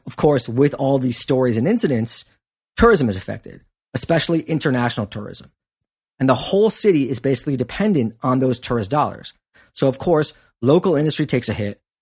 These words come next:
more people turn to crime, more people get desperate, and it just starts this insane cycle. And the city, every mayor who takes over is just desperately trying to clean things up, enough to be able to portray the city as safe for tourists.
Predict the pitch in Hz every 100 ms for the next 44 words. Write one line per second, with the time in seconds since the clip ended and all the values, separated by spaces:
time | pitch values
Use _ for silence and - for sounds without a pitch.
0 | _ 131 165 170 180 170 151 135 - 107
1 | 95 95 - - 143 156 170 165 131 104
2 | 104 - 107 113 135 165 147 147 151 151
3 | - 131 - 127 113 - 196 - - -
4 | _ _ _ _ - 135 - - 226 131
5 | 101 - _ _ _ _ - 165 196 202
6 | 156 156 147 143 127 135 147 107 90 -
7 | _ _ _ 147 131 151 123 - 131 135
8 | 143 135 120 135 120 117 127 110 101 101
9 | 127 107 92 _ _ _ _ 135 135 147
10 | - 165 151 143 127 127 - 131 120 -
11 | 120 113 - 110 - 104 127 98 - -